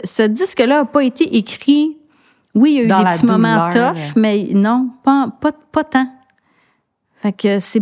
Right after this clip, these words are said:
Speaker 1: c'est beaucoup plus, je pense, des histoires qui se sont passées autour de moi que des
Speaker 2: Mhm.
Speaker 1: histoires personnelles là-dedans.
Speaker 2: Bon, alors c'est peut-être pas toi qui en as pleuré une shot,
Speaker 1: Ouais,
Speaker 2: mais
Speaker 1: mais il y a
Speaker 2: pas
Speaker 1: beaucoup
Speaker 2: mal de
Speaker 1: oui.
Speaker 2: monde ont braillé une shot
Speaker 1: C'est
Speaker 2: dans cet
Speaker 1: possible.
Speaker 2: album-là. Ok.
Speaker 1: Ouais. Ça, ça se peut.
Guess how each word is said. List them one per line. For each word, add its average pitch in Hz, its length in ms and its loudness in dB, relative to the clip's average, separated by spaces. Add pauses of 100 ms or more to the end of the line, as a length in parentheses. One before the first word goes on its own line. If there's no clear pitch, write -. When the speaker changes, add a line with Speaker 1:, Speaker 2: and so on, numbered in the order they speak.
(120)
Speaker 1:
c'est - 180 -2
beaucoup 262 280 2
plus, 269 380 -2
je - 60 -8
pense, 233 240 0
des 202 180 -2
histoires 220 520 -4
qui - 100 -10
se - 80 -6
sont 185 180 -4
passées - 400 -4
autour 226 400 0
de 202 120 -4
moi 190 260 -2
que 196 100 -12
des 185 120 -2
Speaker 2:
Mhm. 185 60 2
Speaker 1:
histoires 185 380 2
personnelles 175 680 -4
là-dedans. 170 320 -8 (800)
Speaker 2:
Bon, 175 100 0
alors 175 240 -4
c'est - 80 -6
peut-être 202 220 -2
pas 208 120 -2
toi 208 320 -4
qui 202 120 -10
en 170 100 -4
as 160 60 -4
pleuré 160 260 -8
une 160 100 -4
shot, - 200 -2
Speaker 1:
Ouais, 220 180 2
Speaker 2:
mais 226 80 0
Speaker 1:
mais 214 120 2
il 220 40 2
y 220 40 2
a 214 40 2
Speaker 2:
pas 226 160 2
Speaker 1:
beaucoup 240 100 0
Speaker 2:
mal 254 180 -2
de 247 120 2
Speaker 1:
oui. 262 80 0
Speaker 2:
monde 233 300 0
ont 196 120 -2
braillé 190 440 -2
une 190 100 -2
shot 196 280 -4
Speaker 1:
C'est 185 140 0
Speaker 2:
dans 175 100 0
cet 208 100 2
Speaker 1:
possible. 180 500 0
Speaker 2:
album-là. 180 80 -4
Ok. 175 100 -6
Speaker 1:
Ouais. - 800 -2
Ça, - 160 -4
ça 185 200 -2
se - 140 -8
peut. 190 200 -6